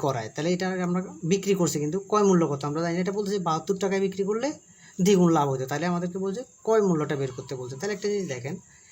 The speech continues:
আমরা দুই বিক্রয় মূল্যের পার্থক্য, একটা জিনিস ছত্রিশ টাকায় বিক্রি করে যত ক্ষতি হয়, বাহাত্তর টাকায় বিক্রি করলে, এটা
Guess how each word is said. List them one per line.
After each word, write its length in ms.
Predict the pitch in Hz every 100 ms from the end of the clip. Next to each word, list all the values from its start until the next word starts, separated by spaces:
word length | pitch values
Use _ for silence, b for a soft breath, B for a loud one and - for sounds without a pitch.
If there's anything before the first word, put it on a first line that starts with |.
| B B 160
আমরা 180 | 165 240 320 - _ _ - 170
দুই 120 | 226
বিক্রয় 240 | 208 196 180
মূল্যের 200 | 160 147
পার্থক্য, 340 | 143 135 131 131 113 143
একটা 120 | 151 202
জিনিস 140 | 226 220
ছত্রিশ 300 | 190 - 185 208
টাকায় 180 | 208 202
বিক্রি 200 | 180 175
করে 120 | 175 196 254 - 175
যত 120 | 170 170
ক্ষতি 160 | 165 185
হয়, 80 | 190 160
বাহাত্তর 280 | 180 190 196
টাকায় 200 | 180 202 180
বিক্রি 180 | 175 135
করলে, 140 | 131 135
এটা 120 | 180